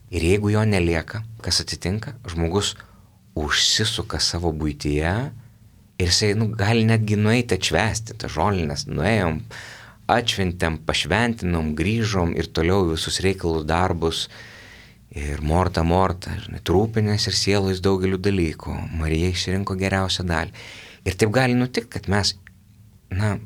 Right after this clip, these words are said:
ir švenčiam, bet švenčiam ne viešpaties derliaus dieną,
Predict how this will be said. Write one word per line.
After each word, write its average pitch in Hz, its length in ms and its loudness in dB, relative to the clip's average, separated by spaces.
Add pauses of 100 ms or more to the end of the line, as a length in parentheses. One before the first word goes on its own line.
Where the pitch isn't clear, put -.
(520)
ir 101 160 2
švenčiam, 120 800 0 (960)
bet - 220 -2
švenčiam 113 500 2
ne 95 560 2 (640)
viešpaties 80 640 0
derliaus 110 640 0
dieną, 73 460 -2